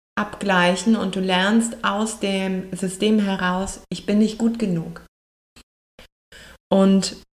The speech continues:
du wirst in deinen Beziehungen, in deinen Freundschaften, wenn dieses Muster sehr prägend ist, eben auch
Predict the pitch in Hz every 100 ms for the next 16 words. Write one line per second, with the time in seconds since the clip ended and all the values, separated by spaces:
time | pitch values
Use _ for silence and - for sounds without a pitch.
0 | _ _ _ _ - 202 208 202 220 254
1 | 254 - 208 196 190 185 190 185 - -
2 | 247 240 208 190 185 185 190 185 185 190
3 | - 202 220 254 - 196 185 - 180 185
4 | 226 233 233 _ _ _ _ - - 214
5 | 190 180 170 190 220 - 190 180 180 175
6 | 185 - - _ - 202 196 226 226 -
7 | 180 180 - - 196 196 208 185